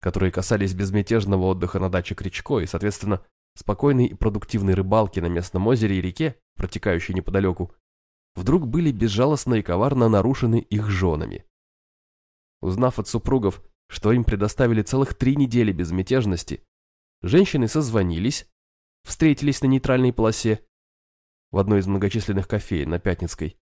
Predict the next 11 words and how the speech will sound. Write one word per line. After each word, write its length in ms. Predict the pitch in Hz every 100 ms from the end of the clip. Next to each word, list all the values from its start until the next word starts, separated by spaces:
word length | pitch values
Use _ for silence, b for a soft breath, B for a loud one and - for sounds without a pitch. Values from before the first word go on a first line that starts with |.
| _ _ _ _ _ _
и 80 | 113
пришли 320 | 143 165 214
к 60 | 170
выводу, 280 | 196 110 90
что 220 | - 92
они, 360 | 104 170 123 _
как 180 | - 95
жёны 260 | 92 101 95
полковников 680 | 87 85 107 95 95 87 -
уголовного 500 | 110 101 98 92 90
розыска, 480 | 127 139 98 - 64